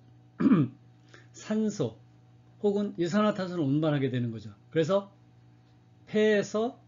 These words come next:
이제 말단 조직까지 산소를 운반해주고 조직에서, 티슈에서 생성된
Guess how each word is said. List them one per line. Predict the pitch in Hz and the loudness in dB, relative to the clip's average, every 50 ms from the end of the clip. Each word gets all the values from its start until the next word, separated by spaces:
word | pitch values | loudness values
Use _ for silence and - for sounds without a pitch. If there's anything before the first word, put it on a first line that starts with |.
| - | -10
이제 | - 156 | -4 -4
말단 | 143 127 135 143 160 160 - - - - 165 160 151 | -2 0 2 0 0 0 -2 -8 -8 -4 -2 -2 -2
조직까지 | - 139 135 151 147 - - 147 135 123 156 190 208 240 - | -2 -2 -4 -4 -6 -6 -4 -4 -4 -2 -4 -4 -6 -6 -10
산소를 | - - - 220 220 214 - - 160 135 139 147 160 165 | -12 -8 -6 -4 -4 -4 -4 -4 -2 0 0 0 0 0
운반해주고 | - 151 139 147 156 165 170 160 147 127 107 113 - 123 120 - - - - - - - - - - - - - - - | -2 -2 -2 0 0 2 2 2 2 0 -2 -6 -8 -10 -10 -10 -12 -20 -20 -20 -20 -20 -20 -20 -20 -20 -20 -20 -16 -8
조직에서, | - 165 175 170 208 220 185 180 - - 120 117 - - - | -4 -4 -4 -2 -2 0 2 2 0 0 -4 -10 -12 -16 -12
티슈에서 | - - 240 220 - - 247 226 208 202 185 165 - 208 214 233 269 - - - - - - - - - _ _ _ _ - - _ _ - - - | -6 -4 -4 -4 -4 -2 0 0 2 2 0 -2 -2 -2 -2 -2 -4 -6 -12 -20 -20 -20 -20 -20 -20 -20 _ _ _ _ -20 -20 _ _ -20 -20 -16
생성된 | - - 208 214 220 202 196 196 180 175 156 139 135 147 202 226 | -8 -4 -2 -2 0 0 -2 -2 -2 0 0 0 0 -2 -4 -8